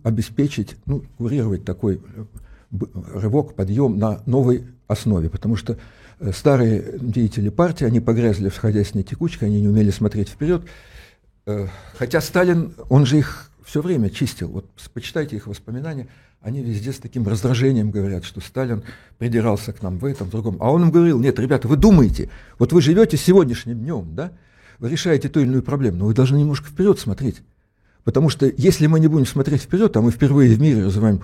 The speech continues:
управляемое, с-, планомерное социалистическое хозяйство, мы просто погибнем».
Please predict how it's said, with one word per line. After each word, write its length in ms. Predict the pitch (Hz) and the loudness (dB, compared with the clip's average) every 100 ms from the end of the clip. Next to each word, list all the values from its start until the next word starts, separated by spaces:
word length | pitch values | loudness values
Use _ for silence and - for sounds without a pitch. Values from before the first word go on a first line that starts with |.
| - | -6
управляемое, 720 | 107 113 113 127 139 117 101 98 | -6 0 2 4 4 4 4 6
с-, 300 | - - - - - | 4 4 -6 -8 -2
планомерное 640 | 117 113 131 127 110 101 - - | 0 2 4 4 2 0 -4 -10
социалистическое 680 | - - 127 - 117 - 151 | -10 -4 -4 -2 -2 0 0
хозяйство, 420 | 135 170 202 127 | 2 4 4 2
мы 60 | - | -2
просто 200 | 139 - | -4 -2
погибнем». 520 | 208 208 95 85 | 0 0 0 -6